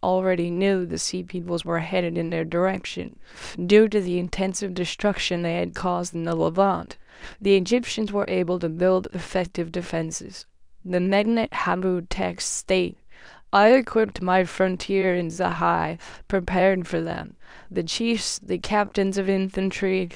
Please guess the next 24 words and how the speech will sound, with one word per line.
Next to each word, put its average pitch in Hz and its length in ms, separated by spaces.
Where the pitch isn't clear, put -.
the 175 120
nobles 196 760
I 190 140
caused 190 520
to 180 180
equip 180 380
the 175 140
harbor 185 440
mouths 185 460
like 180 220
a 180 60
strong 196 600
wall 165 480
with 170 280
warships, 202 680
galleys, 185 720
and 170 240
barges. 170 680
They 190 120
were 190 160
manned 202 560
completely 214 760
from 180 340
bow 180 400